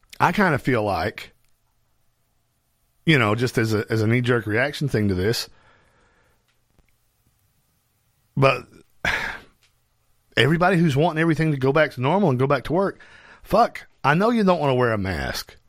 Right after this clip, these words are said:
Wear one anyway, just for the fuck of it. If it, if it, if it makes it one percent more likely that there won't be some rise in numbers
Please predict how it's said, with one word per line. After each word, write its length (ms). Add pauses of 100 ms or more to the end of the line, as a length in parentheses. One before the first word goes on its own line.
(160)
Wear 200
one 180
anyway, 560 (800)
just 180
for 80
the 80
fuck 300
of 180
it. 240 (1120)
If 140
it, 100
if 160
it, 180
if 160
it 140
makes 240
it 100
one 320
percent 380
more 160
likely 460
that 140
there 120
won't 200
be 320 (920)
some 240
rise 320
in 120
numbers 540